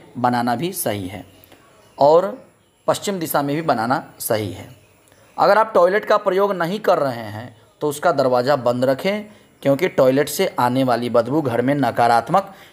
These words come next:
नेगेटिव एनर्जी को फैलाती है। पढ़ाई करते समय टॉयलेट के सामने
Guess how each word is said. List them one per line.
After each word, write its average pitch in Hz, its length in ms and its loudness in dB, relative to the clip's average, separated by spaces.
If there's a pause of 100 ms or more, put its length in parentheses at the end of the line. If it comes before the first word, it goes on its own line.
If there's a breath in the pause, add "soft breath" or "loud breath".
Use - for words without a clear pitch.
नेगेटिव 147 460 0
एनर्जी 120 400 -2
को 120 120 -4
फैलाती 104 500 -6
है। 104 240 -16 (960 soft breath)
पढ़ाई 180 400 2
करते 208 360 2
समय 127 320 -4
टॉयलेट 160 440 0
के - 120 -4
सामने 156 500 -2